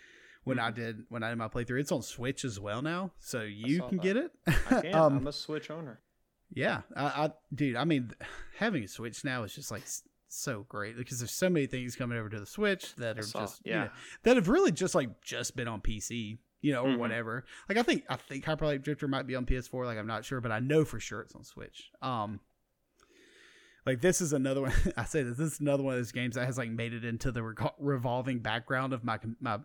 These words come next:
Speaker 1: computer, um, just because I love the art style. I love, you know, kind of the story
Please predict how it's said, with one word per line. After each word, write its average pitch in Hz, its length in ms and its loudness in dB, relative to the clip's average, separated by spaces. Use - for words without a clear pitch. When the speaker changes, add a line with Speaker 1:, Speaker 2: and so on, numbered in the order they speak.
Speaker 1:
computer, 135 460 -2
um, 127 300 0
just 143 200 0
because 135 360 2
I 117 60 0
love 117 240 -2
the 117 60 -2
art 117 200 0
style. 117 280 -2
I 117 60 -4
love, 110 500 -8
you 123 140 0
know, 110 80 -6
kind 120 160 -2
of 107 80 -6
the 101 80 -8
story 117 760 -4